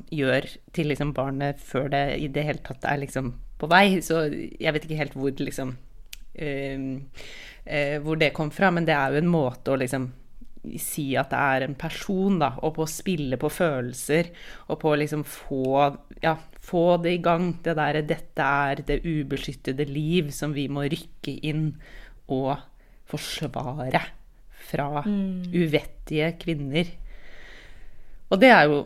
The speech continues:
Speaker 1: ja, jeg følte det var internasjonal standard over det.
Speaker 2: Ja. Ja, du har rett.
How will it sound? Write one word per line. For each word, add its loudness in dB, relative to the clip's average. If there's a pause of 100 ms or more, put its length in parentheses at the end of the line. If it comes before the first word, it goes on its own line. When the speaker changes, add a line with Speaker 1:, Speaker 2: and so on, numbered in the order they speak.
Speaker 1:
ja, 4 (480)
jeg -2
følte 4
det 8
var 6
internasjonal 2
standard 2 (500)
over 2
det. 6 (1000)
Speaker 2:
Ja. 0 (1080)
Ja, 4
du 4
har 8
rett. -2